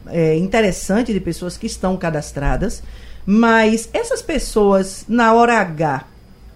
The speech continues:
elas de fato <laughs> fazem a doação, ou há casos em que a pessoa coloca o nome na lista e de última hora desiste?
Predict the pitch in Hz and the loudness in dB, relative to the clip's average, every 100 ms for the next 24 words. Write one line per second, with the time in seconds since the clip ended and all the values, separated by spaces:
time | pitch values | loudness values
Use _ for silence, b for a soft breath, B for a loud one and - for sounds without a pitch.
0 | - 180 208 208 180 180 320 - 240 190 | -8 0 4 4 2 2 2 2 2 2
1 | 208 240 - 247 247 220 220 190 180 165 | 2 0 0 2 4 4 4 2 2 0
2 | 156 - 190 170 - b b b b b | 0 0 0 0 -4 b b b b b
3 | - 233 247 247 226 220 220 202 214 220 | 4 6 4 2 2 4 2 2 2 2
4 | 208 208 196 220 214 214 202 247 302 247 | 2 0 2 2 4 4 6 4 4 4
5 | 220 208 185 170 190 240 - 277 277 214 | 6 4 4 4 2 0 0 -2 0 -2
6 | 202 233 233 208 202 190 175 143 139 - | 2 2 2 2 2 0 -4 -6 -4 -4
7 | - | -4